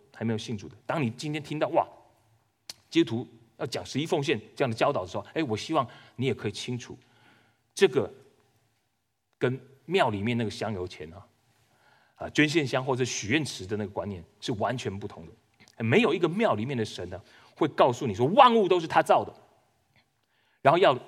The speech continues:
跟你说你是属他的，没有一个庙的神会这样讲，也没有一个神能够真正的将你从罪恶当中拯救出来。所以没有一位神敢向信他的人说，“你要将当纳的献上。”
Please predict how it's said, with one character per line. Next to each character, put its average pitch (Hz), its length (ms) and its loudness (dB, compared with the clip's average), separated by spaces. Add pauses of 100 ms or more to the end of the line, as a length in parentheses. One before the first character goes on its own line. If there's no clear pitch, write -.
跟 156 100 0
你 123 80 0
说 113 160 -4
你 120 100 -4
是 117 140 0
属 - 180 -4
他 226 220 2
的， 226 100 -12 (360)
没 101 160 -2
有 117 120 -2
一 104 40 -2
个 101 100 -6
庙 101 220 -6 (120)
的 - 80 -12
神 92 200 -12
会 92 100 -10
这 90 80 -10
样 85 120 -12
讲， - 140 -20 (640)
也 139 100 8
没 190 120 8
有 220 80 8
一 214 40 6
个 196 80 6
神 123 220 0
能 139 100 -2
够 143 220 2 (480)
真 196 200 6
正 185 120 2
的 131 80 -2
将 143 180 0
你 123 80 -4
从 104 200 -8
罪 139 240 -4
恶 123 60 -2
当 117 200 -6
中 110 220 -6 (420)
拯 90 100 -8
救 98 160 -4
出 87 200 -14
来。 - 120 -18 (1000)
所 160 160 4
以 147 60 4
没 117 160 2
有 151 100 0
一 123 80 -4
位 131 100 0
神 98 160 -6 (200)
敢 92 180 2 (100)
向 139 280 -2
信 - 400 -4
他 117 180 -2
的 110 60 0
人 95 100 -6
说 104 240 -2
，“你 92 80 -6
要 120 80 0
将 110 200 -4
当 135 280 4
纳 127 180 0
的 90 160 -12 (380)
献 98 180 -12
上。” 90 160 -14